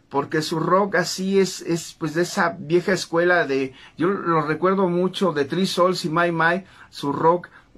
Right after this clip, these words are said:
así, eh, fuerte, ¿verdad? Que,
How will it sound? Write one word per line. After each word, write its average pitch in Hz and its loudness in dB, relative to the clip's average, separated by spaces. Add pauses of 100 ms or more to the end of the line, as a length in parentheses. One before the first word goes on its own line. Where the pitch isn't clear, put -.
(100)
así, 160 -4
eh, 127 -2 (400)
fuerte, 185 0 (240)
¿verdad? 151 0
Que, 139 -2